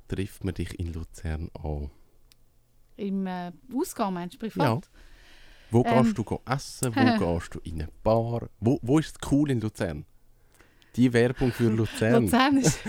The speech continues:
Speaker 1: <laughs>
Speaker 2: grundsätzlich schon mal sehr cool.
Speaker 1: Überall.
Speaker 2: <laughs> Nein, aber es ist, ja, du fragst mich halt, und ich bin aus dem, aus, aus der Gastronomie, das heisst, wenn es etwas Neues gibt,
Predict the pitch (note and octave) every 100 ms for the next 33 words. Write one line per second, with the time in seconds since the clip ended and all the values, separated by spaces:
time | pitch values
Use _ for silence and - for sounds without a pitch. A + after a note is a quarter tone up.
0 | A3+ - D#3+ C#3+ A#3+ C4+ A#3+ G#3 A#3+ -
1 | A#3+ C4+ - B3 A#3+ B3 - - - F#4+
2 | F4 G4+ G4+ F#4 - - - - F#4+ C#5+
3 | B4 - - C#4 A#3+ A3+ A3 A3+ B3 A#3
4 | A#3 A#3+ A3 - - - - - - G3+
5 | G#3 A3+ A3+ - - G3 - - - -
6 | - - - - B3+ C4 - C4+ B3 B3
7 | - A#3 B3 - - A#3 G#3+ - - G#3+
8 | - A3+ G#3+ G#3+ - - - - - -
9 | - - - - G#3+ B3+ A#3+ A#3+ - B3+
10 | B3 A#3+ B3 A#3+ A3 G#3 - G#3+ G#3 -
11 | - G3+ G#3 - A#3+